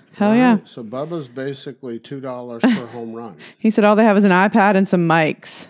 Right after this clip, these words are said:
Speaker 2: Hey,
Speaker 1: Damn.
Speaker 2: that shit is great.
Speaker 1: Yep.
Speaker 2: Um, all right, so let's transfer that into, uh, real quick, uh, college football. We gotta talk about it. Uh, Bama showed up,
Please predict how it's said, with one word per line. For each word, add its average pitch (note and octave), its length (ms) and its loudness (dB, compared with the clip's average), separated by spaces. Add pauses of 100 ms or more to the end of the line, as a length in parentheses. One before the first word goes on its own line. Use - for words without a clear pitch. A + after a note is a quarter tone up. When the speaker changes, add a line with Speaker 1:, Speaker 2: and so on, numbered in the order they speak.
(140)
Speaker 2:
Hey, B2 140 -6
Speaker 1:
Damn. E3 440 2
Speaker 2:
that C3 220 -6
shit D3+ 220 -4
is A2 160 -4
great. A2+ 380 -6 (460)
Speaker 1:
Yep. F#3+ 360 0
Speaker 2:
Um, C3 440 -6 (480)
all D3 100 0
right, B2+ 120 0
so C3+ 100 -4
let's D#3 160 2
transfer D#3+ 380 0
that C3 200 0
into, C3 480 0
uh, A#2 200 0
real B2 200 0
quick, - 340 -4
uh, A2 220 -2
college C3 340 0
football. A#2+ 360 0
We A#2+ 60 0
gotta A2+ 140 0
talk A#2 300 -2
about A2+ 300 0
it. - 160 -2
Uh, G#2+ 200 -2
Bama A#2 380 0
showed A#2 380 -2
up, A2+ 320 -2